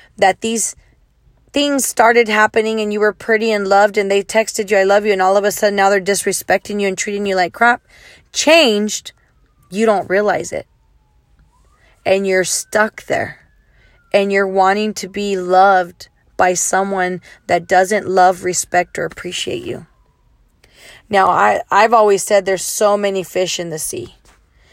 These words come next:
meaning there's so many men out there. And a lot of people might say, you know, so many women out there too. They might say, "Oh, I've been waiting and there's nothing."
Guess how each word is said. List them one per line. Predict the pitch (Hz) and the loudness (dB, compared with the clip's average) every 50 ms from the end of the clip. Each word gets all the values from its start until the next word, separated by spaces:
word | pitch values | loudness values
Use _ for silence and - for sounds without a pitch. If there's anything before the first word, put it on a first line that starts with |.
| _ _ - _ _ _ | _ _ -20 _ _ _
meaning | 208 202 196 196 196 190 190 185 | -4 -2 -2 0 0 0 0 0
there's | 185 196 185 - | 0 0 0 0
so | - - - 214 208 | 0 2 2 2 2
many | 214 226 226 226 226 226 | 2 2 0 0 -2 -2
men | 214 202 196 196 196 | -2 -2 -2 -2 -2
out | 190 185 180 185 180 | -2 -4 -4 -4 -6
there. | - - 104 - - - - _ _ _ _ _ _ _ _ _ _ _ _ - - | -8 -8 -10 -10 -12 -18 -20 _ _ _ _ _ _ _ _ _ _ _ _ -8 -4
And | 196 190 190 | -2 0 2
a | 185 185 | 2 4
lot | 190 190 202 | 4 4 4
of | 202 | 2
people | - 220 202 214 202 | 0 -2 -2 -2 -2
might | 202 196 190 196 | -2 -4 -4 -6
say, | - - 202 196 196 190 185 | -4 -4 -2 0 0 -2 -2
you | 185 196 | -4 -6
know, | 190 196 196 185 | -6 -4 -6 -6
so | - - 208 196 | -4 -2 -2 -2
many | 202 202 208 202 196 | -2 -2 -4 -4 -2
women | 185 196 196 190 190 190 | -2 -2 -2 -2 -4 -4
out | 190 190 190 - | -4 -6 -6 -6
there | - 185 180 | -6 -8 -8
too. | - - 202 190 185 175 - - - - - - _ _ | -6 -4 -4 -4 -4 -6 -10 -16 -20 -20 -20 -20 _ _
They | - 202 196 196 | 0 0 0 2
might | 196 202 196 190 185 | 0 -2 -2 -2 -4
say, | - - 208 196 196 196 190 190 196 202 - _ _ _ - | -4 -2 0 2 2 4 2 2 0 -4 -8 _ _ _ 0
"Oh, | 160 190 202 214 220 214 | 2 4 4 6 6 6
I've | 214 208 208 202 | 6 6 4 4
been | 190 208 202 202 | 2 0 -2 0
waiting | 196 196 196 196 202 196 196 | 0 0 0 0 0 -2 -4
and | 190 190 | -2 -2
there's | 196 196 185 175 - | -2 -2 -2 -4 -6
nothing." | 185 180 180 185 - 185 170 156 165 | -6 -6 -6 -4 -4 -6 -8 -8 -12